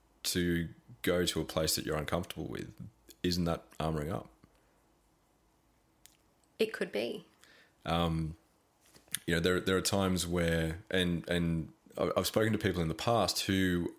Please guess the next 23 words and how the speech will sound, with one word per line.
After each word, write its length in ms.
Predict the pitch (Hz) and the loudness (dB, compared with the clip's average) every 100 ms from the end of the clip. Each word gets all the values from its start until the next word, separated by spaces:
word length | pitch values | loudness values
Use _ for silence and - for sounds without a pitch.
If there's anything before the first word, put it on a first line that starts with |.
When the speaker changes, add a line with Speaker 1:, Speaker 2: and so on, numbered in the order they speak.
| _ | _
Speaker 1:
you 200 | 98 95 | -2 2
would 160 | 92 92 | 2 4
generally 420 | 98 95 90 85 | 2 4 2 0
characterize 680 | - 90 87 85 80 80 | 0 0 0 0 0 0
as 80 | 85 | -2
being 200 | 82 87 | 0 0
authentic 600 | 76 - 110 - 71 - - _ _ _ _ | 0 0 0 0 -6 -14 -20 _ _ _ _
and 300 | 90 85 82 | 0 2 2
vulnerable, 560 | 80 95 107 82 - 110 _ - - - _ _ _ | 2 2 2 -2 -6 -10 _ -20 -20 -20 _ _ _
and 420 | 90 90 90 87 - | 2 4 4 2 0
it 140 | - 87 | 0 2
has 140 | 85 | 2
taken 360 | - 87 85 82 | 2 0 2 2
others 240 | 90 87 | 2 0
by 140 | 80 80 | 2 0
surprise 420 | - - 90 82 | 0 0 0 2
when 80 | 87 | 2
they've 100 | 85 | 2
actually 360 | 85 87 80 - _ _ | 2 0 -2 -8 _ _
chosen 300 | - 87 82 | 0 2 0
to 140 | - | 0
withhold 300 | 85 82 87 | 0 0 0
something. 300 | - - - | -2 -6 -10